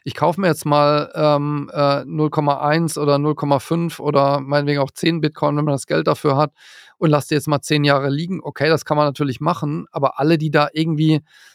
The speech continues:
das vielleicht mal, äh, zu einer, zu einem günstigen Moment verkaufen wollen, das ist eben das Bequemlichkeitsdilemma, würde ich's mal nennen. Und, ähm, das ist so ein bisschen das, das Dilemma auch dieser ganzen Branche, dass man eben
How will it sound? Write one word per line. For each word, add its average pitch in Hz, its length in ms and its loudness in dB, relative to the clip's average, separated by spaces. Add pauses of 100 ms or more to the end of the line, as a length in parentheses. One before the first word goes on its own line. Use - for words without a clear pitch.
(100)
das - 160 -2
vielleicht 156 320 0
mal, 147 460 2
äh, 147 180 -2
zu - 140 -6
einer, 143 360 2
zu 143 120 -8
einem 143 160 -2
günstigen 151 440 -2
Moment 143 400 -2
verkaufen 151 520 -2
wollen, 147 360 2
das 127 180 -8
ist 131 100 -14
eben 156 200 -4
das 151 120 0
Bequemlichkeitsdilemma, 147 1600 0
würde 131 160 0
ich's 113 120 -4
mal 120 160 -2
nennen. 113 300 -6 (560)
Und, 139 400 2
ähm, 139 920 0
das 151 220 -2
ist - 280 -4
so 147 280 -2
ein 147 60 2
bisschen 156 640 0
das, - 360 -6
das 165 320 -4
Dilemma 147 440 2
auch 143 160 -2
dieser 143 240 0
ganzen 151 340 -2
Branche, 120 480 0 (360)
dass 139 160 -4
man 147 180 0
eben 160 400 0